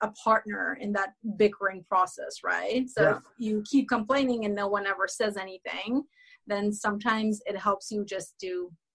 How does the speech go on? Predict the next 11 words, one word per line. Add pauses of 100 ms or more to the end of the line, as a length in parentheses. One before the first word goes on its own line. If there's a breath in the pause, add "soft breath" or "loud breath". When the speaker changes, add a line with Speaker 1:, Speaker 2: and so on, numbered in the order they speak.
(260)
Speaker 1:
zip
it. (720 soft breath)
But
then (100)
sometimes
you
see
two
people, (160)
you
know,